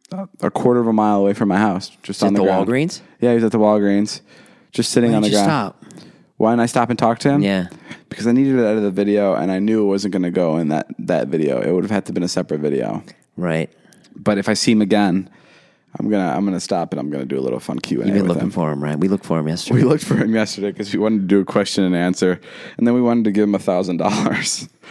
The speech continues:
Speaker 1: But we figured that that may just make him wanna come back. Um, but yeah, so that's my break-it story. It was fun. Break, being broken into was great. We went to Vegas recently.
Speaker 2: Yeah.
Speaker 1: Um, Jason brought Coke.
Speaker 2: I did?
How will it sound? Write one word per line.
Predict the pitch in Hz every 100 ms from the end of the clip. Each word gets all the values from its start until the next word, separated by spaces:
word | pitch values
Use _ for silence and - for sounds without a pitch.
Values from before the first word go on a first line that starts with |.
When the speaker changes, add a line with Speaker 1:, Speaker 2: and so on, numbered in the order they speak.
| - -
Speaker 1:
But | - - 123 113
we | 131
figured | 131 131 113 113
that | 104
that | 107
may | 101 101
just | 98
make | 107 107 -
him | 101
wanna | 95 101
come | 107 98
back. | 90 104 - - _ - - -
Um, | 120 143 151
but | 185
yeah, | 208 110 - _
so | -
that's | 165 180
my | 190
break-it | 143 156 151
story. | - 151 143 151
It | 147
was | 160
fun. | - 156 139 143 127
Break, | 117 131 110
being | 131 143
broken | 139 135
into | 131 127 131
was | 113
great. | 113 117 107 - - -
We |
went | 156 202
to | 160
Vegas | 113 143 151 117 110 - - - _
recently. | 113 120 - 104 95 107 107
Speaker 2:
Yeah. | 92 104 98 92 90 87 -
Speaker 1:
Um, | 104 110 107 101
Jason | 101 151 185
brought | 165 120
Coke. | - 127 104 - _ - - _ - - - 123 -
Speaker 2:
I | -
did? | 110 120 214